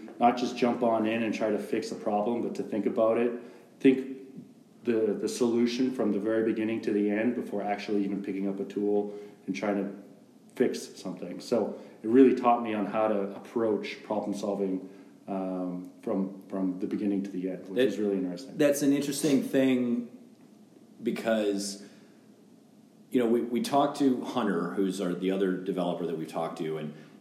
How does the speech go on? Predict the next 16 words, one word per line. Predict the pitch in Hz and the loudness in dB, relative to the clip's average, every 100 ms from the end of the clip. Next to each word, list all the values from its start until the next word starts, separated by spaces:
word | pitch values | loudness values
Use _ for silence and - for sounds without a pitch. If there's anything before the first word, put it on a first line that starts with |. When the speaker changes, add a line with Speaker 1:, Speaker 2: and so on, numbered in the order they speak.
| - | -10
Speaker 2:
he | - | 0
works | 113 113 104 | 2 0 -2
at | |
Facebook, | - 92 - 92 | -2 -2 -2 -6
and | 90 | -6
Facebook's | - 98 - 92 - | -2 0 0 -4 -4
whole | 95 95 90 85 - - - | 0 2 2 0 -8 -16 -10
idea | 92 87 90 90 | -4 0 0 0
is | 87 | 0
to | |
move | 90 95 95 | 2 2 2
fast | 90 85 - | -2 -2 -2
and | 85 | -6
break | 82 82 - | -4 -4 -6
things. | 76 71 73 - | -10 -10 -12 -10
And | 78 | -10